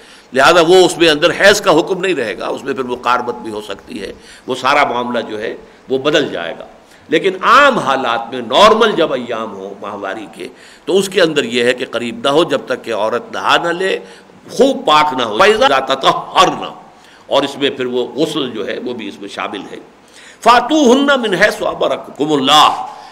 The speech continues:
تو اب ان کے قا-، قریب جاؤ جدھر سے کہ اللہ نے تمہیں حکم دیا ہے۔ یہ امرکم اللہ سے مراد کیا ہے؟ یہ در حقیقت امر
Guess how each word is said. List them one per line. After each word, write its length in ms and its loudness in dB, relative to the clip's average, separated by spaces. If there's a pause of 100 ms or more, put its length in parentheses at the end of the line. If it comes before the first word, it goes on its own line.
(160)
تو 80 0
اب 320 2
ان 220 -4
کے 140 0
قا-، 360 -8
قریب 380 0
جاؤ 640 4
جدھر 260 0
سے 280 -2
کہ 340 -2
اللہ 580 -2
نے 80 -2
تمہیں 340 -6
حکم 400 -10
دیا 440 -12
ہے۔ 100 -20 (1040)
یہ 200 -4
امرکم 640 0
اللہ 340 -4
سے 60 -6
مراد 360 -4
کیا 120 -12
ہے؟ 120 -18 (1040)
یہ 140 4
در 260 6
حقیقت 440 2
امر 280 4